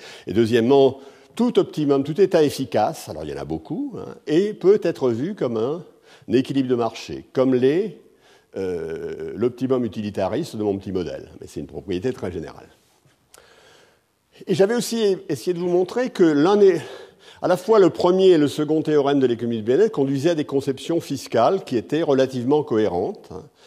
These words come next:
Première conception fiscale, ben, on redistribue pas, hein, ça c'est, je, puis on avait brodé là-dessus, on avait parlé de Valras, et cetera, euh, on avait nationalisé la terre, et cetera. On avait montré que c'était une conception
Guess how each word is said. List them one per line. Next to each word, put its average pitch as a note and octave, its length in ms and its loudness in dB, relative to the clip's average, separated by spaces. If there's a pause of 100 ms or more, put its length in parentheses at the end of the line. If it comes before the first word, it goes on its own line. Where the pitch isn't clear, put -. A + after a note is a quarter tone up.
(400)
Première B2 240 0
conception A2 400 -4
fiscale, A2 400 -2
ben, F2+ 100 0
on F#2 80 0
redistribue G#2+ 520 -4
pas, C3+ 340 -2
hein, E2+ 420 -4
ça F2+ 160 -10
c'est, E2+ 380 -8
je, C#2+ 500 -10
puis - 140 -14
on D2+ 80 -10
avait C#2 320 -8
brodé F2+ 320 -2
là-dessus, F2+ 420 -6
on C3+ 60 2
avait D#2 120 0
parlé E2 240 -10
de D2+ 60 -12
Valras, D2 420 -8
et D#2+ 100 -16
cetera, F#2 500 -8
euh, D#2+ 340 -8
on D2 120 -10
avait D2+ 160 -12
nationalisé D#2+ 540 -10
la D2 100 -8
terre, E2 320 -10
et - 80 -18
cetera. - 300 -14
On D#3 60 -6
avait F2 100 -6
montré F2+ 220 -8
que A2 60 -14
c'était G#2+ 120 -8
une F#2 80 -6
conception F#2+ 500 -6